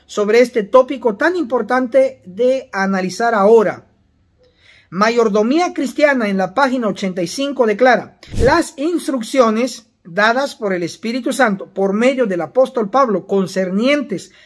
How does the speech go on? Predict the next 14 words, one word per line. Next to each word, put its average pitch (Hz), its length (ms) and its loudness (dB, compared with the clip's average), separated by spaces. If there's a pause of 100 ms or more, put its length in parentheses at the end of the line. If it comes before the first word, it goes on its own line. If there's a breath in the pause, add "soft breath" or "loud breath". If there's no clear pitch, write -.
a 151 140 -6
los 170 180 -2
donativos 196 640 2 (240 soft breath)
presentan 247 880 0 (300 soft breath)
un 392 520 4
principio 311 1200 0
que - 340 2
se 247 300 0
aplica 311 920 0
también 254 840 -2 (100)
al 330 240 0
diezmo". 330 460 2 (260 loud breath)
Subrayemos 311 920 2
ahí, 320 440 0